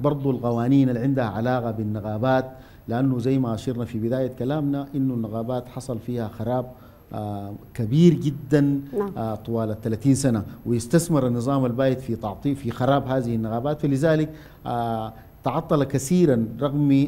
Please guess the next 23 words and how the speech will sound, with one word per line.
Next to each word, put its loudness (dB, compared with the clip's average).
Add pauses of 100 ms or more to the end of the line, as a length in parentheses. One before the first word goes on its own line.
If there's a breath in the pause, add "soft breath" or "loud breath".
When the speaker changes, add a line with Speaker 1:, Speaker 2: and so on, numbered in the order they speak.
(100)
Speaker 1:
المجتمع -2
المدني 0
تقدم 0 (360 loud breath)
ووضع، 0 (200)
آه، -8 (220)
عدد 2
من 0
المشاريع -2
بما 0
في -6
ذلك -2
حتى -8
الأحزاب -4
السياسية، -8 (320 loud breath)
ولكن 2
لسوء -2
التقديرات -4
الفاتت -4 (300 loud breath)
آن 2
الأوان 2
إنه 0
السيدة -4
الوزيرة -2